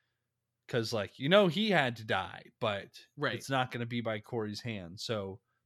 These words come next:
Speaker 1: that's kinda interesting. We're still mostly like, "Oh, well, these are all some shitty kids, whatever," at this point. Um,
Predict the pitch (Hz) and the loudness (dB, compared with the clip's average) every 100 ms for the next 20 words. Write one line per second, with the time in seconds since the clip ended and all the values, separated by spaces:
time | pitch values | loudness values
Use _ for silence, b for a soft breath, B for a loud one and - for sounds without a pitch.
0 | - 120 131 - 117 92 107 - 101 92 | -4 -2 -2 -4 -6 -6 -8 -8 -8 -8
1 | - 95 98 - 123 120 160 160 143 135 | -12 -14 -14 -12 -8 -4 2 4 2 2
2 | 139 147 - 170 151 147 139 135 123 120 | 2 2 2 -2 0 0 0 0 0 -2
3 | - _ _ _ _ - 185 190 180 180 | -8 _ _ _ _ 0 4 4 4 2
4 | 190 202 127 113 104 107 104 - 113 107 | 0 -2 0 0 -2 -4 -8 -6 -6 -6
5 | 104 113 107 107 139 127 98 92 101 _ | -6 -4 -4 -4 -2 -2 -2 -4 -8 _
6 | _ _ - 110 110 - - 101 95 - | _ _ -10 -8 -6 -8 -8 -8 -8 -14
7 | b b b _ - 117 110 104 104 | b b b _ -2 0 2 0 -2